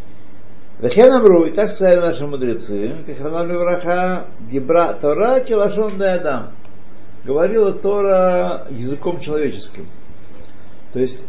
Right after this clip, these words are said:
Тора к нам обращается, и Тора вообще дана нижний мир, ни-, людям в нижнем мире,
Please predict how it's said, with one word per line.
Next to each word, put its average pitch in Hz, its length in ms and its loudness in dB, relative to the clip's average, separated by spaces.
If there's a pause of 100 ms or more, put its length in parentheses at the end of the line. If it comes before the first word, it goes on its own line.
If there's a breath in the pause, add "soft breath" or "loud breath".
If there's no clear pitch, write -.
Тора 202 260 2
к 147 60 -6
нам 175 180 -4
обращается, 127 800 -2
и 139 40 -6
Тора 151 260 0
вообще 160 160 -4
дана 147 320 2
нижний 131 480 -4
мир, 131 240 -2
ни-, 135 180 -4
людям 143 460 -2
в 113 60 -2
нижнем 110 520 -4
мире, 95 600 0